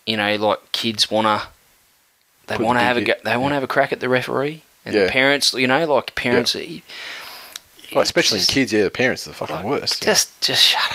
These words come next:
Speaker 1: up. Really?
Speaker 2: <laughs>
Speaker 1: Just fucking really. Like, we had, uh, we had a, a meeting, a club meeting at the start of the season, and, um, Ips-, Ips-, Ipswich Rugby League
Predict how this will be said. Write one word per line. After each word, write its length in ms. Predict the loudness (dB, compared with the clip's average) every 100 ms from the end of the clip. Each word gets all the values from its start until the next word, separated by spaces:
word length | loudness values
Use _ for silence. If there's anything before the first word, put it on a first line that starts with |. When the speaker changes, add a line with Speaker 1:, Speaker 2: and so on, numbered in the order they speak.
| -6
Speaker 1:
up. 180 | -10 -18 -20 -20 -20 -20 -6
Really? 360 | -2 0 0 -4 -10 -10
Speaker 2:
<laughs> 280 | -6 -2 0
Speaker 1:
Just 260 | 4 2
fucking 360 | 2 -2 -6 -8
really. 340 | -8 -6 -6 -8 -14 -20 -20 -18 -18 -16 -16 -10 -2
Like, 160 | 0
we 120 | 2
had, 280 | 2 2 2
uh, 260 | 2 2 0
we 120 | 0
had 100 | 2
a, 180 | 2 0
a 40 | -2
meeting, 460 | -2 -2 -2 -6 -12 -12
a 80 |
club 260 | -2 0 0
meeting 400 | 0 -4 -6 -10 _ -20 -20 -20 _ -20 -8 -4
at 120 | -2
the 60 |
start 280 | 0 2 2
of 40 | 2
the 60 |
season, 440 | 0 0 0 -2 -10 -20 _ _ _ _ _ _ _ _ _ -20 -6
and, 280 | -2 -2 0
um, 320 | 0 -2 -6 -18 _ _ _ _ -6
Ips-, 180 | 0 0 0 -4
Ips-, 240 | -4 -4 -6
Ipswich 340 | -2 -2 -4 0
Rugby 260 | 0 0 0
League 340 | 0 0